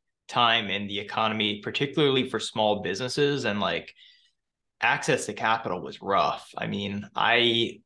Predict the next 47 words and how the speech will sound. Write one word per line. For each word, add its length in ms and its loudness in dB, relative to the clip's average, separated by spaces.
I 180 2
worked 360 0
for 340 2
an 160 -2
S 240 0
B 160 2
A 40 0
lender 260 -2
at 100 -2
the 120 -18
time. 520 -2
I 40 -6
was 120 -8
twenty-two. 640 2
I 60 2
was, 180 -4
so 140 -2
I 60 -2
was, 120 -6
like, 200 -6
kinda 220 -2
getting 200 2
my 120 0
feet 240 -2
wet 180 0
here. 320 -2
And 280 2
I, 320 2
people 300 2
would 160 4
send 260 0
in 280 -2
packages, 920 -4
uh, 40 0
of 360 2
their 120 2
finance, 520 0
financials 640 -2
in 100 2
the 80 0
mail, 460 4
some, 280 -2
sometimes 440 0
still 260 2
at 160 -2
this 140 -4
point. 400 -4